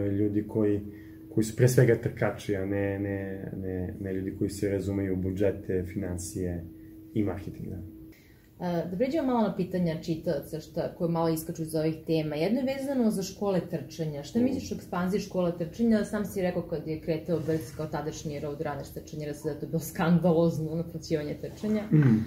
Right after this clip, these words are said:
Speaker 2: A sada zaista niču. Znači, koji je
Speaker 1: Mm.
Speaker 2: to model i da li misliš da je opravdano i gde to ide u budućnosti?
Speaker 1: Da, trčanje, škola trčanja, to je jedan program naš, koji mi smo, da kažemo, vlasnici tog prava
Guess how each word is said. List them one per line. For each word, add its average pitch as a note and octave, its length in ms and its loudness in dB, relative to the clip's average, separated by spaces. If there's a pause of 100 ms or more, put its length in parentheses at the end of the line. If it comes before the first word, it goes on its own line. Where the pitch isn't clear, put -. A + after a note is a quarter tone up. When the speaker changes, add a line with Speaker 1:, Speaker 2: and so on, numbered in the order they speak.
(200)
Speaker 2:
A F3+ 140 0
sada E3+ 320 0
zaista E3+ 480 0
niču. F#3 500 -2 (160)
Znači, G3 320 -2
koji A3 140 6
je A3 40 4
Speaker 1:
Mm. A3 80 0
Speaker 2:
to G#3 60 -2
model F3 480 0
i D#3+ 80 0
da E3+ 140 0
li E3 100 2
misliš D#3+ 240 -2
da D#3 100 -6
je C#3+ 80 -2
opravdano D#3+ 580 -2 (100)
i D#3+ 160 -8
gde D3+ 280 -2
to - 60 -10
ide - 160 -8
u F3 40 -8
budućnosti? - 680 -2
Speaker 1:
Da, E3+ 200 6 (380)
trčanje, F3+ 340 6
škola F3+ 260 8
trčanja, D#3+ 360 2
to C#3+ 100 6
je C3 100 8
jedan A#2+ 180 8
program C3+ 400 6
naš, C#3 500 0 (380)
koji G2 240 -2
mi F#2 140 0
smo, F#2 460 -6
da - 60 -12
kažemo, F#2 460 0
vlasnici F2+ 380 -4
tog F#2 160 -2
prava A#2 500 2